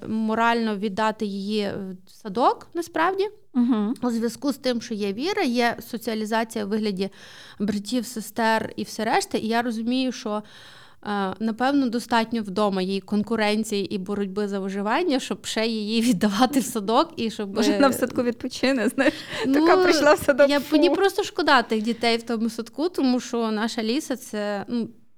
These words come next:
Speaker 1: наймолодша дитина, це просто, е, директор будь-якої площадки, директор парку, тобто вона в-, звикла, тому що вона виживає з самого дитинства, і
Speaker 2: Ну,
Speaker 1: вона
Speaker 2: бо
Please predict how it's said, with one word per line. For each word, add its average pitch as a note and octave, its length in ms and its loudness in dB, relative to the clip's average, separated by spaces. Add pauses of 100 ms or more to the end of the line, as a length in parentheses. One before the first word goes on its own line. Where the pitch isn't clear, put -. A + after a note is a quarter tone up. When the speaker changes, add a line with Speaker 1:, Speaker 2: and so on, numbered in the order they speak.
(120)
Speaker 1:
наймолодша A#3 640 0
дитина, B3+ 460 -2
це - 160 -8
просто, A3 500 -6 (720)
е, G3 600 -6
директор A#3+ 720 0
будь-якої A3+ 640 -2
площадки, A#3+ 720 -2
директор A#3+ 500 0
парку, C4+ 460 0
тобто A#3 320 -4
вона A#3 240 0
в-, - 420 -10
звикла, D#4 460 -2
тому A#3+ 240 0
що A3 160 -8
вона G#3+ 460 -2
виживає A3+ 720 0
з C4 40 -6
самого A#3 460 0
дитинства, A#3 600 -2
і A3 100 -2
Speaker 2:
Ну, G#3 60 -6
Speaker 1:
вона G3+ 180 2
Speaker 2:
бо B3 60 4